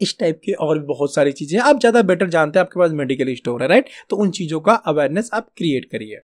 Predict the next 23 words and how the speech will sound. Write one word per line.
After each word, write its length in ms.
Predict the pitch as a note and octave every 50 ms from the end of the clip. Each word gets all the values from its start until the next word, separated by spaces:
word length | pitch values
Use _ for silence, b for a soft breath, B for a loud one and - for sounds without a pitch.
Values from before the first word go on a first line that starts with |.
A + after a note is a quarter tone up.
| _ _ _ _ _ _ -
इसके 240 | A#3+ - - - E4+
अलावा 280 | D#4+ D4 C#4 D4 D#4
कुछ 380 | D4+ D#4 - D#4 - - - G4 - - -
ऐसे 260 | - A3+ A3 - D#4 D4 - - _ -
ऐप्स 380 | G#3+ A#3+ C#4+ C#4+ - - -
आते 260 | B3 F3+ - - G3 A#3
हैं 100 | B3+ A#3
जिसके 260 | A#3 A#3 - - C#4+
through 220 | A#3+ C#4 D4 D4
ना 100 | C#4+ D#4
आप 280 | D4 - - A#3 B3+ B3 A#3+
अपने 240 | A#3 - C4+ D4
कस्टमर 480 | C#4+ - A#3+ A3 - - A#3+ A#3+ C4+ C4
को 120 | - D4
रिमाइंडर 520 | C4+ A3+ G3+ F3+ F#3 F#3+ G#3+ A#3 A#3 C4 A#3
सेंड 280 | - - G#3 F#3+ F3
कर 120 | E3 E3+ D3+
सकते 320 | - - A#2+ - - B2+
हैं 100 | A#2+ A#2
फ्रेंड। 220 | - - A#2+ A#2+ C3
जैसे 200 | D#3+ D3+ A#3 A3+
कि 120 | A#3 C4
Medbook 400 | A3+ G#3+ A3 G#3 F#3 F3+ G#3 C4